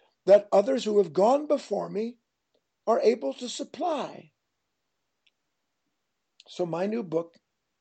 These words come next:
is intended to be that. Food, reminders,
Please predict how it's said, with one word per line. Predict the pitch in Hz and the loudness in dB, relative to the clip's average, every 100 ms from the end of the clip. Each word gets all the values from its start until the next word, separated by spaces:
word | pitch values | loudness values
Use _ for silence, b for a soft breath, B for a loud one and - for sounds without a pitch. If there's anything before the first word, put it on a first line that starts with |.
| - | -10
is | 151 | -8
intended | 170 - 202 208 170 | -8 -2 0 0 -4
to | 180 | -4
be | 180 170 | -4 0
that. | 156 139 - _ _ _ _ _ _ _ _ _ _ _ | 0 -2 -10 _ _ _ _ _ _ _ _ _ _ _
Food, | - - 185 139 - _ _ _ _ _ _ _ _ - | -12 -2 0 -2 -8 _ _ _ _ _ _ _ _ -10
reminders, | 143 151 185 190 151 139 - - | -4 0 0 0 -4 -10 -12 -16